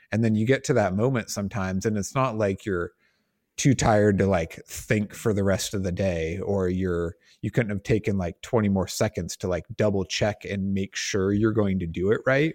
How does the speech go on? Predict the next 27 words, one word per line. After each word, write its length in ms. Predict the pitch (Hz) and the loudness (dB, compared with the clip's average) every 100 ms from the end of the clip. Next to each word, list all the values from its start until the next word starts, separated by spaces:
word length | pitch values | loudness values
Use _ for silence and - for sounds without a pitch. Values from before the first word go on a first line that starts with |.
| - | -2
or 80 | 139 | -2
anything, 500 | 147 - 160 165 - - _ _ - | -2 -2 -2 -2 -6 -16 _ _ -2
but 120 | 120 | 0
you 120 | 120 | 2
just 260 | 113 131 - | 2 2 2
kinda 220 | 151 160 | 2 4
make, 280 | 131 113 156 | 4 2 4
like, 160 | 120 113 | 2 2
a 40 | |
suboptimal 840 | - 110 104 101 98 117 101 87 | 0 0 2 2 0 -2 -2 -2
play 440 | - 110 90 90 - - - _ _ _ | 0 0 2 0 -2 -14 -20 _ _ _
and, 300 | 110 107 104 | -2 0 2
uh, 320 | 104 101 98 101 - | 2 2 0 -2 -2
and 140 | 120 147 | 2 6
lose, 480 | 170 78 - - - | 4 4 -6 -16 -4
right? 300 | 107 104 123 - - _ _ | 0 0 -2 -10 -20 _ _
And, 240 | 113 107 107 | -2 0 0
um, 460 | 98 92 90 98 - _ _ _ _ _ _ _ | 0 -2 -4 -8 -12 _ _ _ _ _ _ _
that's 180 | 123 123 | -2 -2
kind 180 | - 185 | -2 0
of 80 | 214 | 4
a 80 | 120 | 4
bit 300 | 98 127 - | 4 2 2
how 180 | 127 120 | 4 4
I 140 | 98 | 4
felt 400 | - - 123 - | 0 0 0 -2
today, 500 | - 95 85 85 92 | -6 -4 -2 -4 -6